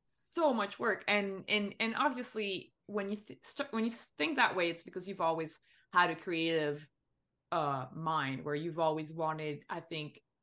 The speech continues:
in your life to, like, tell your own stories, right? I think it's like, if, if you're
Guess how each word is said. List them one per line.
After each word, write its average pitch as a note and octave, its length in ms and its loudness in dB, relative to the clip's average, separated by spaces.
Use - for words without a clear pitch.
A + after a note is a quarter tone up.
in E3+ 120 -6
your D3+ 200 -4
life D3 580 -2
to, E3+ 140 -12
like, - 240 -6
tell E3 200 4
your C#3+ 220 -2
own C#3+ 180 -8
stories, - 540 -16
right? - 220 -8
I - 80 -6
think - 220 -12
it's - 180 -14
like, - 340 -14
if, G#3+ 220 -2
if A#3 260 -6
you're C4+ 260 0